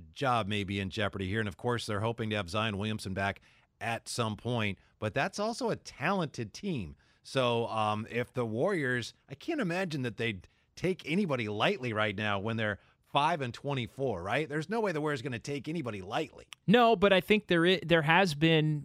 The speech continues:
Speaker 2: the human nature of playing up to the environment or playing up to the,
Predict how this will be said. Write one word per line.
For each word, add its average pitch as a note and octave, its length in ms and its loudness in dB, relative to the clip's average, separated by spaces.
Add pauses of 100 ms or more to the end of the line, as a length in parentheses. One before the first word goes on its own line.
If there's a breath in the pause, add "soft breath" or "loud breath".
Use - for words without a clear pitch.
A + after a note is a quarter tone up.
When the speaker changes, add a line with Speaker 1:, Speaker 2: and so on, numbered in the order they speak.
Speaker 2:
the C#3+ 80 4
human D3+ 420 4
nature C#3 560 4
of A#2 680 4 (400 soft breath)
playing D#3+ 360 6
up C#3+ 180 4
to D#3 100 2
the D3+ 120 6
environment C3+ 540 4
or A#2 60 0
playing B2+ 340 2
up B2 160 0
to B2 120 -4
the, A2+ 260 -2